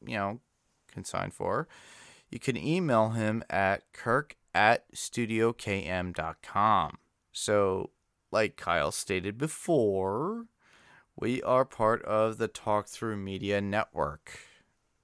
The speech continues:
And obviously, Panels to Pixels is on the Next Level Podcast Network. So we invited,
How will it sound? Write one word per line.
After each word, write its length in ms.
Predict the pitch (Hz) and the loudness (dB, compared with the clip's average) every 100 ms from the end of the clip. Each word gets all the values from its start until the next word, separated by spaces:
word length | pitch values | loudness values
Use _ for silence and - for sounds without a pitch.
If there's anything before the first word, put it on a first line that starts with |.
| _ | _
And 680 | - 95 101 98 95 90 - - | -4 -2 0 0 0 -4 -8 -6
obviously, 480 | 90 98 101 - 107 | -2 0 -2 -4 -4
Panels 400 | 101 92 92 - | -2 -2 -4 -10
to 20 | |
Pixels 440 | - 92 - 90 - | -12 -10 -8 -8 -8
is 180 | 95 - | -8 -8
on 440 | 90 90 90 92 | -4 0 0 -2
the 100 | 92 | -4
Next 260 | 87 87 - | -6 -6 -4
Level 240 | 85 85 - | -4 -4 -2
Podcast 540 | 90 90 - 82 - | 0 0 -2 -6 -4
Network. 400 | 95 85 - - _ - - - - - | -4 -4 -10 -20 _ -20 -20 -20 -20 -14
So 540 | - 87 87 87 110 _ _ | -6 -2 -2 -4 -8 _ _
we 160 | - 110 | -6 -4
invited, 640 | 104 95 101 104 98 - | 0 4 6 6 2 -2